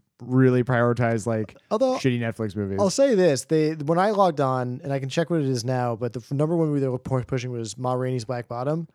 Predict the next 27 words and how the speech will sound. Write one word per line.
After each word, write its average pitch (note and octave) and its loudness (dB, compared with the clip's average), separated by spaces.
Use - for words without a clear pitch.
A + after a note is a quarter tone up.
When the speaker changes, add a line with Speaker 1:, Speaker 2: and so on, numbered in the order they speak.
Speaker 1:
Oh, A#2 2
okay. B2+ 0
Speaker 2:
which G#2+ 0
is C4+ 0
a C4 -2
good C4+ 2
movie E3 0
that C#3 -2
people D#3 -2
should, D3+ -8
like, D#3 -2
they, F3+ 0
it's F3+ 0
not A3 4
like F#3 2
they E3+ 4
were D#3+ 4
like, C#3 4
"Oh, E3 6
you C#3+ 0
should - -4
watch," D3 2
uh, C3+ 0
um, C3 -8
you C#3 -4
know, B2 -4
the, A2+ -6